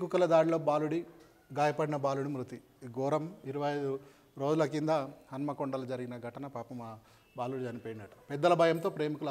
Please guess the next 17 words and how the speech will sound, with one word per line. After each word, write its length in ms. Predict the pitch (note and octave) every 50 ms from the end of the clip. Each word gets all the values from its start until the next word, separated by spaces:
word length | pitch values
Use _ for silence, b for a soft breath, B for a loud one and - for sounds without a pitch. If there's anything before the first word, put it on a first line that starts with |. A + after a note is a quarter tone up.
| B2+
ఆత్మహత్య. 400 | B2+ - C3 A#2+ A2+ - - A2+ G#2+ - - _ _ _ _ _ _ _ _ _ _ _ _ _ _ _ _ _ - _ _ _ C#3
ఇదొక 220 | B2+ C3+ C3+ C#3 C#3 C3 B2
భయం, 260 | B2+ C3 C3+ C#3+ D3 C#3+ C3+ B2+
ఆ, 20 | A#2+ B2 B2+ B B B B B B - C3+
ఇదొక 280 | C3+ D3+ D3+ D3+ D3+ C#3+ C3+
ఘోరమైన 320 | C#3 C#3+ C#3+ C#3+ C#3+ C3+ C3 B2+
సంఘటన. 340 | C3+ B2+ C3 B2+ B2+ B2+ C#3 D#3 E3 D#3+
వాళ్ళని 200 | D#3+ C3+ C3 C3 A#2+
ఒప్పించే 300 | A#2 - E3 D#3+ D#3+ D#3+ D#3 C#3+
ప్రయత్నం 300 | C#3 C#3+ C#3 C#3+ C#3 C#3+ C3+
చేయాల్సింది. 500 | C3+ C3 B2+ B2+ B2+ - B2+ B2 D3 D#3 C3+ B2+ B B B B B B B - B2+ C3
ఆత్మహత్య 380 | B2+ - D3+ C#3 C3+ C3+ C#3 C3
చేసుకుంటే 380 | B2+ B2+ B2+ - - B2+ B2+ C3+ B2+ B2
ఏం 80 | A#2+ A#2+ A2+
జరుగుతుంది? 400 | A#2+ A#2 A#2 A#2 - - A2 A#2 - - _ _ _ _ _ _ _ b b b b b b b b b b b b b b b _ - C3
ఇది 180 | C#3 D3 F#3 F3+ E3+ F3+ F#3+ - - - - - - _ _ C3 C#3
ఆంధ్రజ్యోతిలో 560 | D#3 E3+ E3+ F3 E3+ E3+ E3 E3 E3+ D#3+ E3